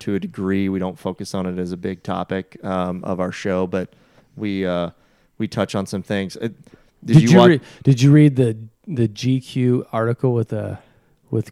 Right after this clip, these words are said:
Speaker 2: Brooks Koepka?
Speaker 1: No, apparently I need to,
Speaker 2: It's
Speaker 1: with the
Speaker 2: good.
Speaker 1: look that you're giving me
Speaker 2: It's
Speaker 1: right
Speaker 2: good.
Speaker 1: now.
Speaker 2: It's awesome. <laughs> It's just,
Speaker 1: All right.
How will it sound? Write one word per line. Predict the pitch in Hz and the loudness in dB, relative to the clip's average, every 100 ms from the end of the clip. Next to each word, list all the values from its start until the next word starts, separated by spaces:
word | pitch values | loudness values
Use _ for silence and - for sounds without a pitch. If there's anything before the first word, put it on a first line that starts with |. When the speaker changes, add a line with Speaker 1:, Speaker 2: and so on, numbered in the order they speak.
| _ | _
Speaker 2:
Brooks | 120 117 - | 0 0 0
Koepka? | 123 110 127 127 _ _ _ _ - | -4 -2 -2 -2 _ _ _ _ -6
Speaker 1:
No, | 107 113 | 0 0
apparently | 92 113 107 98 | 0 -2 -2 -2
I | |
need | 101 120 | -4 -6
to, | 104 92 98 | -4 -4 0
Speaker 2:
It's | 123 113 | 2 2
Speaker 1:
with | 113 | 2
the | 113 | 2
Speaker 2:
good. | 104 | 2
Speaker 1:
look | 117 - | 0 0
that | 101 | -6
you're | 95 | -4
giving | 95 92 90 | -4 -2 -2
me | 90 | 4
Speaker 2:
It's | 139 87 | 4 4
Speaker 1:
right | |
Speaker 2:
good. | 143 147 143 | 4 4 4
Speaker 1:
now. | 139 | 2
Speaker 2:
It's | 156 135 | 2 2
awesome. | 123 127 - 120 - | 0 0 0 -4 0
<laughs> | 180 | 2
It's | 170 | 2
just, | - 165 98 | 0 -2 0
Speaker 1:
All | 113 | 0
right. | 113 110 | 0 -2